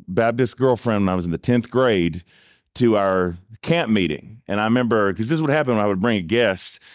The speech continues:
just praying that nothing wild was gonna happen that night. And we went through this whole service that was, like, relatively tame. I mean, by our standards, it was really tame. We're on the second row, and I was like, I felt like I dodged a bullet.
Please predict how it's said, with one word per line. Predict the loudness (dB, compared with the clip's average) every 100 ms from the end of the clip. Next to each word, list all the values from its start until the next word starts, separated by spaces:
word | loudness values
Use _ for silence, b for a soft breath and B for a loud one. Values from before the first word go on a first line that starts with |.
| B B -12
just | -4 -4 -4
praying | 0 2 4 2
that | 2 2
nothing | 2 2 0 0
wild | 2 2 2 2
was | 0 -2
gonna | 0 0
happen | 0 -2 -2 -4
that | -2
night. | -2 -4 -4 -10 -20 b b b -4
And | 0
we | 2
went | 2 0
through | 0
this | 0 0
whole | 0 0
service | 0 0 0 -2
that | -2
was, | -4 0
like, | 0
relatively | 2 2 2 0 -2 0 0
tame. | 0 0 0 0
I |
mean, | 2 2
by | 2 2
our | 2
standards, | 0 -2 0
it | -2
was | -2
really | -2 0 0
tame. | 0 2
We're | 2
on | 0
the |
second | 0 -2 0
row, | 0
and | 0
I |
was | 0
like, | -2 -2
I | 0
felt | 0
like | 0 0
I | -2
dodged | 0 0 0 -2
a |
bullet. | -2 0 0 -4